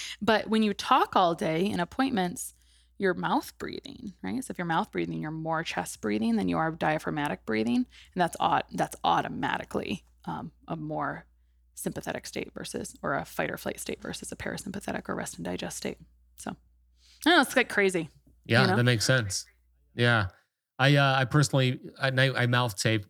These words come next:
Speaker 2: It makes a big difference for me because I tend to breathe through my mouth and if I'm not putting the mouth tape on my mouth. And that, that helps my, with my H R V, et cetera. But throughout the day, I'm conscious of when I'm just walking around, am I mouth breathing or am I nostril breathing? Like you said,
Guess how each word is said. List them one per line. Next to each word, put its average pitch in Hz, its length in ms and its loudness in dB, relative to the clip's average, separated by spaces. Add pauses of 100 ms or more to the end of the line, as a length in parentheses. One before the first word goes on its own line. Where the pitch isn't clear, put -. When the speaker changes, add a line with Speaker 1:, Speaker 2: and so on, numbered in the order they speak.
Speaker 2:
It 127 180 -4
makes 123 220 -2
a 113 40 -4
big 110 180 0
difference 117 300 -2
for 113 120 -4
me 113 140 4
because 107 280 0
I 107 60 4
tend 104 240 0
to 104 260 0 (260)
breathe 131 140 2
through 117 120 0
my 117 40 4
mouth 120 380 4
and 113 200 -4
if - 120 -2
I'm 110 160 2
not 123 220 2
putting 117 180 0
the 110 40 0
mouth 107 220 0
tape 104 240 -2
on 104 140 -2
my 101 100 -2
mouth. 104 260 -4
And 139 80 -4
that, 156 220 2
that 156 140 4
helps 123 260 -2
my, 117 120 -2
with 120 220 -4
my 110 100 0
H 107 240 0
R 107 100 2
V, 104 160 0
et 101 100 -6
cetera. 110 300 0
But 120 280 -2
throughout 127 200 2
the 131 60 0
day, 120 260 2
I'm 110 100 0
conscious 107 680 0 (500)
of 110 320 0
when 110 200 2
I'm 107 540 4
just - 180 -6
walking 107 300 0
around, 107 480 2 (500)
am 107 120 -4
I 101 80 0
mouth 104 320 0
breathing 104 240 2
or 101 100 2
am 98 140 2
I 98 140 6
nostril 104 440 0
breathing? 101 280 2
Like 104 200 0
you 123 80 4
said, 120 420 2